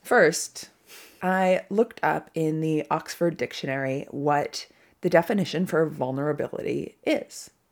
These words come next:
because I was like, "Why do we want to get vulnerable?" Vulnerability is not something I have ever tried to achieve.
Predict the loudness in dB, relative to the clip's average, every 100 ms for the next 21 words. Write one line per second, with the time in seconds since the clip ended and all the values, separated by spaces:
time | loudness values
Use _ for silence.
0 | _ -20 -8 -2 -2 2 2 2 -2 _
1 | -20 -20 -20 -20 _ _ -20 -18 -18 _
2 | -4 -2 0 0 0 0 0 0 -2 0
3 | 2 2 0 0 0 -2 -2 4 4 4
4 | 2 4 6 6 6 6 4 2 2 0
5 | -2 -2 0 0 0 -4 -12 -20 _ 0
6 | 2 6 8 8 6 0 -12 -20 -20 0
7 | 6 6 6 -2 -2 -6 -8 -18